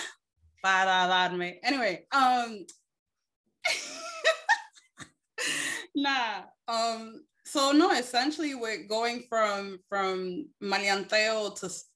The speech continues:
underground to maleanteo to sex, back to maleanteo, to sex again.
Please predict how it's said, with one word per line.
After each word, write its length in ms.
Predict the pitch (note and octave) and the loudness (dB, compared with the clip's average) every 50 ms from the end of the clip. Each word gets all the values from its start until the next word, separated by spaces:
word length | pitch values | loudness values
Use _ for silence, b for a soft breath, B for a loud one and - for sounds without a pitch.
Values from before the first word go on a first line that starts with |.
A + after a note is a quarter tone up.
| _ - | _ -2
underground 640 | G#3+ A#3 C4 C#4 C4+ A#3 A3 G#3+ G#3 G3+ G3 G3 G3+ | -2 0 2 2 2 2 2 2 2 2 2 0 -2
to 80 | - G3+ | -6 -4
maleanteo 800 | F#3 F#3 G3 G#3+ A3 A3 A3+ A3+ - F#3+ F#3+ F#3 F3+ F3 F3 F3 | -2 -2 0 0 -2 -4 -4 -4 -4 -4 -2 -2 -2 -4 -6 -10
to 100 | - - | -10 -12
sex, 760 | - - - G3+ F#3+ F#3 F#3 F3+ F3 F3+ - - - - - _ _ _ _ _ _ _ - | -12 -8 -2 0 0 2 2 0 0 -4 -6 -14 -16 -18 -18 _ _ _ _ _ _ _ -6
back 280 | E3 F#3+ F#3+ G3+ G3+ - | 0 2 2 2 2 -2
to 120 | C4 B3+ | -4 -2
maleanteo, 1000 | A3 G#3 G3 G3 G3 F#3 F#3+ F#3+ F#3 F#3+ F#3 F#3 F3+ F3+ F3+ F3 F3 F3 E3+ E3+ - _ _ _ _ _ _ _ _ _ _ - | 0 0 -2 0 0 -2 -4 -4 -4 -4 -4 -2 -2 -4 -4 -6 -6 -8 -8 -10 -14 _ _ _ _ _ _ _ _ _ _ -8
to 100 | - G#3 | -6 -4
sex 320 | - - G3+ G3+ G3+ - | -2 0 0 0 0 -2
again. 580 | G#3 F#3 G3+ G#3 G#3 G3 F3+ F3 F3+ F#3+ G3 F#3+ | -2 0 2 2 2 2 2 2 0 0 -4 -6